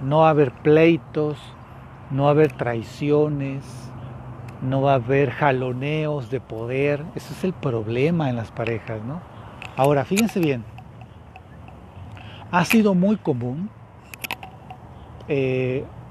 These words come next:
ha sido muy común, <clears throat> históricamente, la infidelidad masculina ha sido muy común, pero ya cada vez más,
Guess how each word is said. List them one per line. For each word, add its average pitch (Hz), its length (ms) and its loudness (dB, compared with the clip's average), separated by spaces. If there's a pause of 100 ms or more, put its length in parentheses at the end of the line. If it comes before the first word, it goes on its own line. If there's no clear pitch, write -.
(380)
ha - 120 -2
sido 190 260 4
muy 165 220 4
común, 127 520 0 (500)
<clears throat> - 220 6
históricamente, 127 1000 -4 (680)
la 135 220 2
infidelidad 135 720 2
masculina 143 720 0
ha 120 100 -2
sido 151 240 4
muy 143 180 2
común, 143 400 -2 (400)
pero 143 220 4
ya 160 440 2
cada 175 320 2
vez 170 280 2
más, 151 520 -2